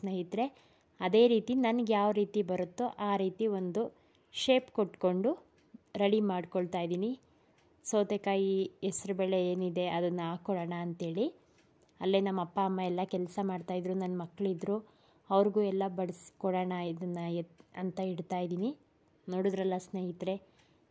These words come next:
ಹೆಸ್ರುಬೇಳೆ ಅಂದರೆ ಕೋಸಂಬರಿ ರೆಡಿ ಆಯಿತು. ಒಂದು ಸಲ ಟ್ರೈ ಮಾಡಿ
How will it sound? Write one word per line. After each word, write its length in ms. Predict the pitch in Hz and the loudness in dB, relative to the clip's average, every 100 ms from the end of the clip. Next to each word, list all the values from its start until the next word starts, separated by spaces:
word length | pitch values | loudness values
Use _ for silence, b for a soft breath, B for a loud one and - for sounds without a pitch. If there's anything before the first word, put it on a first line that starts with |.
| _ _ - | _ _ -4
ಹೆಸ್ರುಬೇಳೆ 640 | 180 - 202 185 185 165 - _ _ _ _ _ | -4 -4 -4 -2 0 0 -4 _ _ _ _ _
ಅಂದರೆ 260 | 175 185 220 262 B B B - | -4 0 0 -2 B B B -2
ಕೋಸಂಬರಿ 500 | 196 - 202 190 190 180 | -2 0 -2 0 0 -2
ರೆಡಿ 180 | 170 180 175 | 0 0 0
ಆಯಿತು. 280 | 170 214 269 - b b b - | -2 -2 -2 -4 b b b 0
ಒಂದು 360 | 294 247 233 226 | 2 4 2 0
ಸಲ 200 | 233 226 220 226 - _ _ _ _ - | 2 2 2 -2 -8 _ _ _ _ 2
ಟ್ರೈ 140 | 190 208 208 | 4 6 4
ಮಾಡಿ 180 | 202 | 2